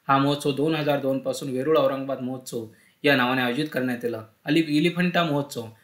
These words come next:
महाराष्ट्र राज्य पर्यटन विकास महामंडळ या मुंबईच्या जवळ असलेल्या एलिफंटा गुहाच्या सानिध्यामध्ये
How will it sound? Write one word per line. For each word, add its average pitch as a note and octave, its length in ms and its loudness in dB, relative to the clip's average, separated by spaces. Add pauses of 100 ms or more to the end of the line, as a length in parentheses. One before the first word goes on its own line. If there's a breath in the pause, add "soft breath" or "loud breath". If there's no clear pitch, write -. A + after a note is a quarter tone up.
(200 soft breath)
महाराष्ट्र D#3 440 4
राज्य E3 220 2
पर्यटन D#3 400 -2
विकास D#3 340 0
महामंडळ D#3 380 -2
या D3 160 2
मुंबईच्या D3 400 -2
जवळ D3 200 0
असलेल्या C#3 340 -2
एलिफंटा C#3 460 -2
गुहाच्या C#3 400 -2
सानिध्यामध्ये B2+ 640 -6